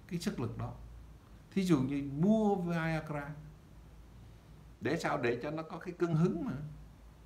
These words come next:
Mà còn không có nữa cơ mà. Thì, à, linh mục đó nói rằng là, chứ là,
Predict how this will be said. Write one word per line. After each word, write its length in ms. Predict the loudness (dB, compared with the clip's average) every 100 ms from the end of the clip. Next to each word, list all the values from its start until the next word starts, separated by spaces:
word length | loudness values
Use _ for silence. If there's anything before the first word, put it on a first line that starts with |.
| -20 -20 -20 -20 -20 -12 -2
Mà 120 | 0
còn 220 | 2 2
không 140 | 2 2
có 240 | 4 4
nữa 60 | 2 -6
cơ 80 |
mà. 200 | -6 -8 -10 -18 -20 -20 -20 -20 -20 -20 -20 -20 -20 -20 -20 -20 -20 -20 -20 -20 -20 -20 -20 -20 -20 -12 2
Thì, 440 | 4 6 6 6
à, 280 | 4 2 0
linh 180 | 4 4
mục 180 | 4 2
đó 80 | 2
nói 200 | 2 2
rằng 200 | 0 -2
là, 80 | -2
chứ 280 | 0 0
là, 240 | 0 -2